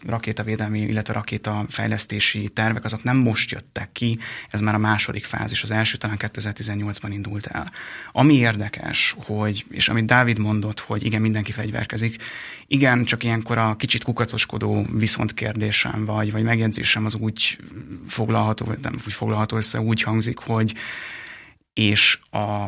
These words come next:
saját nemzeti hadipar, vagy az európai hadipar termékeivel fegyverkezünk, vagy mondjuk az Egyesült Államok termékeivel fegyverkezünk. Én értem, hogy a nátón belül van egy interoperabilitás és minden ilyesmi. Tehát, hogy tényleg fontos, hogy a harceszközök tudjanak egymással működni,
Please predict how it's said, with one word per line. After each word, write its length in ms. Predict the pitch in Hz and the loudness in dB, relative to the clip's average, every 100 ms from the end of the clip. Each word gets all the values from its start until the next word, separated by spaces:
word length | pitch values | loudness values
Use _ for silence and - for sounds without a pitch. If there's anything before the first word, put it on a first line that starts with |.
| - | -2
saját 520 | - 113 113 120 - | 2 4 4 2 0
nemzeti 400 | 117 117 127 123 | -2 0 -2 -2
hadipar, 640 | 123 123 123 123 127 127 120 | -2 -2 -4 -6 -4 -4 -4
vagy 140 | 107 | -4
az 120 | 104 | -4
európai 540 | 104 101 104 104 117 117 | -6 -6 -6 -4 -4 -4
hadipar 760 | 117 120 120 - 123 123 123 - | -4 -4 -6 -6 -6 -4 -4 -6
termékeivel 1000 | - 120 123 123 120 131 131 127 131 131 | -4 -2 -2 -2 -4 -2 -2 -2 -2 -4
fegyverkezünk, 960 | - 127 127 127 - 135 135 131 131 - | -6 -6 -4 -6 -6 -6 -2 -2 -4 -4
vagy 180 | 123 | -4
mondjuk 360 | 113 110 110 107 | 0 0 0 -2
az 80 | 117 | 0
Egyesült 420 | 113 104 104 101 | 0 0 -2 -2
Államok 320 | 107 120 117 | -4 -4 -6
termékeivel 680 | - 120 117 - - - - | -4 -2 -2 -2 -4 -4 -6
fegyverkezünk. 720 | - - - - - - 98 - - - - | -6 -6 -6 -6 -6 -6 -6 -10 -12 -12 2
Én 100 | 120 | 6
értem, 280 | 131 151 | 6 4
hogy 100 | 131 | 4
a 40 | 120 | 4
nátón 420 | 113 113 113 110 | 2 0 -2 -2
belül 260 | 107 107 107 | 0 0 -2
van 120 | 107 | -2
egy 100 | 107 | -2
interoperabilitás 1500 | 107 110 107 110 107 - - 113 110 107 - 104 110 107 - | -2 -4 -6 -4 -4 -4 -4 0 0 0 -2 -2 -2 -4 -2
és 140 | - | -4
minden 280 | 110 104 104 | -2 -2 -2
ilyesmi. 480 | 104 104 - - - | -4 -4 -6 -8 -12
Tehát, 400 | - - - - | -16 -20 -12 -10
hogy 100 | 113 | 0
tényleg 220 | 120 113 | 2 2
fontos, 340 | - 113 117 | 0 -2 0
hogy 100 | - | -2
a 60 | 113 | -2
harceszközök 520 | 110 110 107 113 107 | -2 -2 -4 -6 -8
tudjanak 320 | - 113 113 | -2 -2 -2
egymással 440 | 110 107 107 - 107 | -2 -4 -2 -2 -2
működni, 540 | 110 113 110 107 104 | -2 0 0 2 0